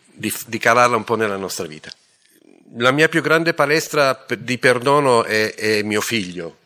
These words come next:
devo ammetterlo, perché con lui ho potuto sperimentare tanto questa, questo aspetto, no? Questa esperienza. Ehm, ho intitolato così, "Il perdono,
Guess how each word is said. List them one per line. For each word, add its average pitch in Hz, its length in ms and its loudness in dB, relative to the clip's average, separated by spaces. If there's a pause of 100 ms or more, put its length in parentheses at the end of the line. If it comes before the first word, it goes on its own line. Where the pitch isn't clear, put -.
(160)
devo 101 300 -4
ammetterlo, 92 580 -2
perché 82 440 -12 (420)
con 110 160 -2
lui 113 260 0
ho 101 100 2
potuto 95 500 -6
sperimentare 95 800 -4
tanto 90 440 -4
questa, 82 560 -8 (1120)
questo - 280 -6
aspetto, - 500 -4
no? 101 200 -6 (720)
Questa - 280 -6
esperienza. 85 720 -8 (760)
Ehm, 107 520 2 (600)
ho - 120 2
intitolato 151 580 0
così, 107 540 -6
"Il 120 140 -10
perdono, 143 800 0